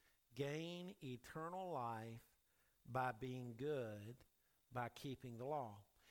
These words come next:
In other words, "Pastor, I want to go to heaven.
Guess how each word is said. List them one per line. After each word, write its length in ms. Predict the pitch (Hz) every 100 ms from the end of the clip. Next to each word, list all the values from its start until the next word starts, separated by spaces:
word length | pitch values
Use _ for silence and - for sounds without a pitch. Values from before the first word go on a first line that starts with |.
| -
In 160 | 147 147
other 180 | 180
words, 540 | 170 151 143 139 123 - - _ _ _ _ _ _ _ _ _ _ -
"Pastor, 420 | 160 185 190 -
I 120 | 165
want 300 | 143 160 208
to 40 | 196
go 160 | 185
to 80 | 170
heaven. 640 | 139 175 208 165 131 127